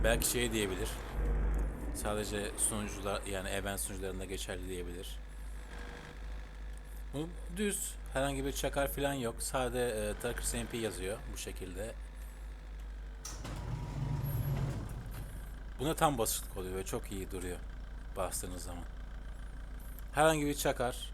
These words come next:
onun gibi bir şey yok. Siren zaten yok. Sade korna var bu şekilde. <laughs>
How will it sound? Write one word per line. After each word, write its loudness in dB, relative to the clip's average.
onun 0
gibi 0
bir -4
şey 0
yok. 2
Siren 2
zaten 0
yok. -2
Sade 2
korna 2
var -2
bu -6
şekilde. -4
<laughs> -4